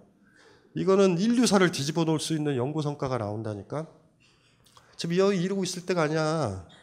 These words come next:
야! 이러고 있을 때가 아니라고. 알았지? 너도 가서 성인식을 다시 가, 갖춰.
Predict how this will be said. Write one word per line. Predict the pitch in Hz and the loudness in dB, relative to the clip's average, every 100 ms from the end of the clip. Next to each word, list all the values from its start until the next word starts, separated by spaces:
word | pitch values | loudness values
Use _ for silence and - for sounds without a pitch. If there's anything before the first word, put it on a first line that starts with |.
| _ - - - - _ _ _ _ _ _ _ 170 | _ -14 -14 -16 -20 _ _ _ _ _ _ _ 8
야! | 180 120 - - - - _ _ _ _ _ - | 8 8 2 -12 -20 -20 _ _ _ _ _ -4
이러고 | 202 202 | 0 0
있을 | 190 175 | 0 0
때가 | 180 160 | 4 4
아니라고. | 156 160 151 156 156 107 87 - - _ _ _ _ _ _ _ _ _ _ _ _ | 4 2 2 2 2 0 -6 -14 -20 _ _ _ _ _ _ _ _ _ _ _ _
알았지? | 131 151 160 120 90 - - - | -6 -4 -2 -2 -4 -16 -20 -8
너도 | 139 151 | -6 -4
가서 | 120 120 135 170 190 - - | -4 -2 2 0 0 -10 -12
성인식을 | - 135 151 156 156 147 131 | -4 0 2 2 0 -2 -2
다시 | 127 131 | -4 -4
가, | 113 113 - - | -2 -4 -4 -16
갖춰. | - 120 - 131 | -4 -4 -2 -6